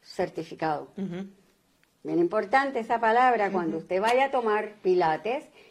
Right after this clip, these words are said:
Speaker 1: estése seguro que esa persona está bien preparada para trabajar Pilates y está certificado para trabajar Pilates. Pero lo más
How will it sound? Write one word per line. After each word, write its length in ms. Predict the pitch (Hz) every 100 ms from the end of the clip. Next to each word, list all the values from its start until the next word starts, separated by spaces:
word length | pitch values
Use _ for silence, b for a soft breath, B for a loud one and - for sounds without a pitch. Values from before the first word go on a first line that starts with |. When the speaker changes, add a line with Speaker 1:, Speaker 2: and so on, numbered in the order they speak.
| b
Speaker 1:
estése 480 | 180 196 190 170 226
seguro 460 | 226 233 214 214 220
que 60 |
esa 200 | 185 190
persona 380 | 180 180 180 180
está 240 | 185 175 160
bien 400 | 165 185 220 240
preparada 560 | 247 202 170 175 226 214
para 200 | 165 156
trabajar 420 | 151 151 160 156
Pilates 440 | 175 151 143 - - -
y 100 | 190
está 260 | - 180
certificado 720 | 175 208 202 180 165 170 190 202
para 200 | 165 160
trabajar 400 | 147 151 156 156
Pilates. 480 | 170 156 143 - - _ b b b b b -
Pero 220 | 196 196
lo 100 | 190
más 140 | 202